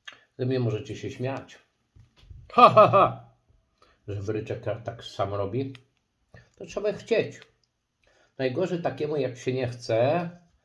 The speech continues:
i obgaduje drugiego. „O, co on robi? O, o, o”. No właśnie. Co robię? Szykuję sobie jedzenie, żeby żyć.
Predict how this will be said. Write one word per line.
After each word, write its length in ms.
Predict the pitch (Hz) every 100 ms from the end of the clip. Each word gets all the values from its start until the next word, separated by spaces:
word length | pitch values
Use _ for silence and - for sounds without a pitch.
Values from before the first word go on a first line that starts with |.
| _ _ _ _
i 100 | -
obgaduje 500 | 143 123 139 139 156
drugiego. 760 | 143 139 135 143 113 131 196 208
„O, 120 | 175
co 180 | 175 202
on 100 | 202
robi? 500 | 208 202 196 175 185
O, 60 | 226
o, 600 | 208 180 220 - 190 220
o”. 120 | 220 - _ _ _ _ -
No 120 | 165
właśnie. 480 | 143 120 - 113 101 - - _ _ _ _ _ _ _ _ _
Co 200 | - 170
robię? 380 | 113 92 - - _ _ _ _ _ _ _ _ _ _ _
Szykuję 420 | - 135 170 170
sobie 160 | 156 139
jedzenie, 760 | 123 123 139 123 120 156 180 - - _ _ - - _ _ - - _ _ _ _ _ _ _ _ _ _ _ _ - _ _ - _ _ _ _ _ _ - - - - -
żeby 260 | 123 120
żyć. 380 | 117 143 - -